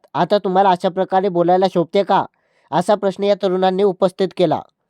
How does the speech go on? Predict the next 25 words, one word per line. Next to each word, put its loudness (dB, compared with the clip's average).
जरासं 4
तरी 2
भान -2
ठेवा, 0
अधिकारांचा 0
चांगला 0
वापर 0
करा, 0
नाहीतर -2
तुम्हाला -2
घरी 0
बसवायला 0
मला 0
फार -2
वेळ 0
लागणार 0
नाही, -4
या 4
भाषेत -2
या 0
तरुणांनी -2
पोलिसांना -2
उत्तर 0
दिले. -2
"ए 4